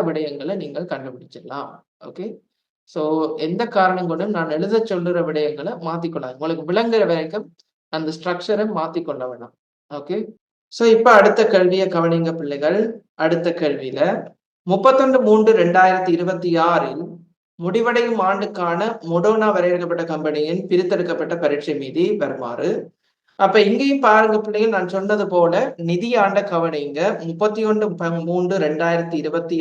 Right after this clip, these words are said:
ஆறுல முடிவடைகின்ற நிதியாண்டு. இந்த நிதியாண்டு ஒன்று நாலு ரெண்டாயிரத்தி இருபத்தி ஐந்துல ஆரம்பிக்கப்பட்டிருக்கு. சரிதானே? அப்ப இந்த நிதியாண்டை நாங்க எப்படி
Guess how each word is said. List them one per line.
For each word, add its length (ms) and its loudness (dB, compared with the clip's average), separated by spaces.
ஆறுல 260 0
முடிவடைகின்ற 640 6
நிதியாண்டு. 540 -2
இந்த 120 0
நிதியாண்டு 420 2
ஒன்று 260 2
நாலு 280 2
ரெண்டாயிரத்தி 520 -2
இருபத்தி 320 -4
ஐந்துல 280 0
ஆரம்பிக்கப்பட்டிருக்கு. 1000 2
சரிதானே? 420 2
அப்ப 180 0
இந்த 180 4
நிதியாண்டை 440 6
நாங்க 200 0
எப்படி 180 0